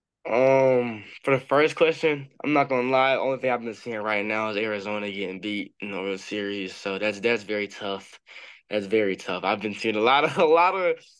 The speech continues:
a lot of baseball. That's really, that's really all I watch. Like I said, I sit there and just study that all day. Um, the dream N I L deal. That's probably the hardest question I've ever been asked.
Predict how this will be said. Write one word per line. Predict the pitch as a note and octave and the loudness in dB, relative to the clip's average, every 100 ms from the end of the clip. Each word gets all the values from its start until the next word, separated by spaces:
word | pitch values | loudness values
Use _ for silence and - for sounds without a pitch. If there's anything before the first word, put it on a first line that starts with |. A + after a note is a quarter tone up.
| _ _ - | _ _ -4
a | |
lot | F#3 B3 | 0 2
of | G3 | 0
baseball. | C#3+ D3+ D3 B2+ B2 A#2 A2 | 2 0 0 -6 -6 -4 -4
That's | C#3 C#3 | -6 -6
really, | E3 F#3 | -4 -2
that's | F3 F3+ | -2 -4
really | E3+ C4 | -6 -6
all | G3 E3 | -2 0
I | D3+ | 0
watch. | A#2 A#2 D#3 A#2 - - | -2 -4 -4 -4 -10 -12
Like | A#2+ | -10
I | B2+ | -10
said, | C#3 D3 - | -8 -8 -6
I | - - | -6 -6
sit | - | -8
there | - D3+ | -6 -4
and | C3+ | -4
just | A2+ - | -8 -12
study | - B2 A#2 | -4 -4 -4
that | G#2+ | -4
all | F#2 G#2 | -4 -6
day. | G2+ G2+ G2 F#2+ _ - | -8 -10 -12 -14 _ -14
Um, | A2 G#2+ G2+ F#2 F#2 - - _ _ _ _ _ _ _ _ - | -12 -12 -12 -16 _ -20 -20 _ _ _ _ _ _ _ _ -12
the | A2+ F#2 _ - - _ _ | -12 -12 _ -20 -20 _ _
dream | - D3 E3 F3 C3 | -12 -4 0 0 -2
N | D3+ | -2
I | D#3 C#3+ D3 | 0 -2 -2
L | C#3+ | -4
deal. | B2 B2 A#2 A2 G2 _ _ - - _ _ _ _ _ _ _ _ | -4 -6 -6 -8 -10 _ _ -20 -20 _ _ _ _ _ _ _ _
That's | - C#3 | -4 -2
probably | C#3+ C3+ B2 | 2 4 4
the | A2+ | 4
hardest | A#2 A2+ - | 0 -2 -4
question | G#2+ G2+ | -10 -8
I've | F#2+ | -8
ever | F2+ E2 | -8 -10
been | D#2+ F2+ | -14 -10
asked. | F#2 E2+ - | -10 -10 -14